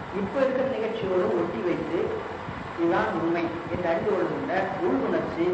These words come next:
தட்சனிடத்தில் இருந்தது. ஆனா இந்த உணர்ச்சி அவருக்கு பயன்பட்டதோ? பயன்படல. எங்க பயன்படல? சிவபெருமானோட கோபம் பண்றான். "என் மனைவி நான் கல்யாணம் பண்ணி கொடுத்தேன், அவன் முறையா அவன் கல்யாணம் பண்ணிக்கல,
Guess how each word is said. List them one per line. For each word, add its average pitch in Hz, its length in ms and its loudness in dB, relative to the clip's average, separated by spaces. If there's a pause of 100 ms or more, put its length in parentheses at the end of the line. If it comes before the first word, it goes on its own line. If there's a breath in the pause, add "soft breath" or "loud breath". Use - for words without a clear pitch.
(140)
தட்சனிடத்தில் 160 600 -4
இருந்தது. 127 420 -4 (800)
ஆனா 190 160 4
இந்த 202 240 4
உணர்ச்சி 247 300 2
அவருக்கு 202 360 2
பயன்பட்டதோ? 196 580 2 (1000)
பயன்படல. 160 440 0 (1600)
எங்க 233 160 4
பயன்படல? 233 500 4 (1040)
சிவபெருமானோட 262 800 6 (100)
கோபம் 240 280 2
பண்றான். 208 280 0 (340)
"என் 160 100 -4
மனைவி 240 260 2
நான் 226 120 2
கல்யாணம் 226 320 2
பண்ணி 214 160 0
கொடுத்தேன், 202 340 2 (260)
அவன் 180 160 2
முறையா 233 220 8
அவன் 220 180 4
கல்யாணம் 208 320 0
பண்ணிக்கல, 190 280 0